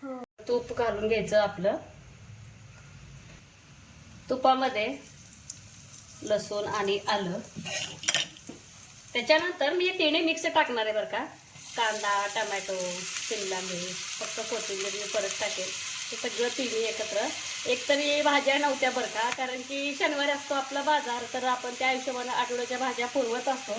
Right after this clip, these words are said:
Speaker 2: तर एक दोन, एक दोन राहिलेले टमाटर, शिमला मिर्च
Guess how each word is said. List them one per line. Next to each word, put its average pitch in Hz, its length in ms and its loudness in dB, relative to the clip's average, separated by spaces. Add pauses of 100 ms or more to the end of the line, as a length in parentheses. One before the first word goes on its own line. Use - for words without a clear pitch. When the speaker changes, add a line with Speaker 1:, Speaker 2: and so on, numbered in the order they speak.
(340)
Speaker 2:
तर 262 460 0
एक 269 420 2
दोन, 269 140 2
एक 262 180 -2
दोन 269 120 2
राहिलेले 262 400 0
टमाटर, 240 460 -2 (180)
शिमला 233 320 -4
मिर्च 226 320 -6